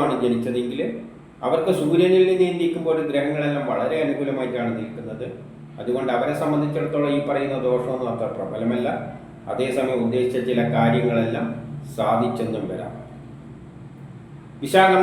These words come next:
നക്ഷത്രത്തിൽ ജനിക്കുകയും അവരുടെ ജന്മമാസം മിഥുനമോ കന്നിയോ ആവുകയാണെങ്കിൽ ബിസിനസ്സിന് നല്ലതാണ്. വിദേശവുമായിട്ട് ബന്ധപ്പെട്ട കാര്യങ്ങൾക്ക് നല്ലതാണ്. പൊതുപ്രവർത്തനങ്ങൾക്ക് പറ്റിയതാണ്. സമൂഹത്തിൽ ഒരു അംഗീകാരമെല്ലാം കിട്ടും. കിട്ടേണ്ട പണമെല്ലാം എളുപ്പത്തിൽ കിട്ടും.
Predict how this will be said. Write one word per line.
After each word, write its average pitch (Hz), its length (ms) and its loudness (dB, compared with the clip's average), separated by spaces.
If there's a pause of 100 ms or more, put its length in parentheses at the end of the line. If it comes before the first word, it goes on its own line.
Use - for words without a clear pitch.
നക്ഷത്രത്തിൽ 170 480 2 (100)
ജനിക്കുകയും 123 560 2 (600)
അവരുടെ 190 300 4
ജന്മമാസം 175 480 4
മിഥുനമോ 170 360 4 (120)
കന്നിയോ 160 380 2
ആവുകയാണെങ്കിൽ 147 600 2
ബിസിനസ്സിന് 175 520 -2
നല്ലതാണ്. 143 400 0 (520)
വിദേശവുമായിട്ട് 160 600 6
ബന്ധപ്പെട്ട 151 300 2 (120)
കാര്യങ്ങൾക്ക് 143 480 0
നല്ലതാണ്. 139 360 -2 (480)
പൊതുപ്രവർത്തനങ്ങൾക്ക് 143 960 0
പറ്റിയതാണ്. 143 480 0 (460)
സമൂഹത്തിൽ 139 540 0
ഒരു 143 100 0
അംഗീകാരമെല്ലാം 135 720 -2
കിട്ടും. - 240 -10 (460)
കിട്ടേണ്ട 139 300 0 (100)
പണമെല്ലാം 139 360 2
എളുപ്പത്തിൽ 143 440 -2
കിട്ടും. 139 260 -8